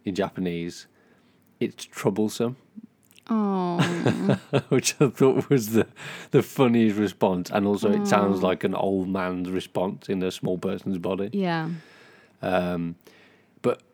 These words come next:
Speaker 1: as is my understanding, Halloween is a bit of a troublesome time, especially in areas of Tokyo. Like, um,
Speaker 2: Oh, yeah.
Speaker 1: you know, some of the,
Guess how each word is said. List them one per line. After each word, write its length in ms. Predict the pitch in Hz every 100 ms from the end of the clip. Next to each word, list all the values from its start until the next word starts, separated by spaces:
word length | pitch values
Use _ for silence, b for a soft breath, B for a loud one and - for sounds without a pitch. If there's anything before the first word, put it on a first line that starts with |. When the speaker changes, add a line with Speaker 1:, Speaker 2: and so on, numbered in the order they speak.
| _
Speaker 1:
as 220 | - 123 123
is 100 | 117
my 220 | 120 107
understanding, 640 | 90 85 104 98 90 85
Halloween 720 | 85 - 98 95 92 87 82 - _ _
is 160 | 107 90
a 60 |
bit 160 | 95 104
of 100 | 104
a 60 | 107
troublesome 540 | - 104 104 - 101
time, 400 | 104 101 95 90 - _ b b b _ -
especially 600 | 113 - 101 - 95 90
in 60 | 90
areas 320 | 90 90 87
of 80 | 90
Tokyo. 560 | - 90 - 110 113 - b b b b b -
Like, 400 | 104 101 - -
um, 580 | 90 85 80 80 82 - 247
Speaker 2:
Oh, 320 | 208 190 185
yeah. 600 | 180 180 175 175 180 180 170 _
Speaker 1:
you 60 | 98
know, 120 | 95
some 180 | - 90
of 100 | 87
the, 420 | 90 90 87